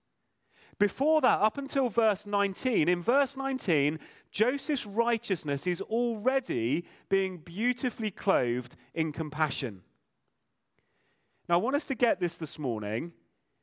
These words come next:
Joseph is already living righteously before he has his encounter with the angel. Now, it's so easy, isn't it, when we know how the story ends, to miss this point.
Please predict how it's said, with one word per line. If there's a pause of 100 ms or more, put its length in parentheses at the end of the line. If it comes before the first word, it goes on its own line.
(220)
Joseph
is
already
living
righteously (280)
before
he
has
his
encounter (280)
with
the
angel. (920)
Now,
it's
so
easy,
isn't
it,
when
we
know
how
the
story
ends,
to
miss
this
point.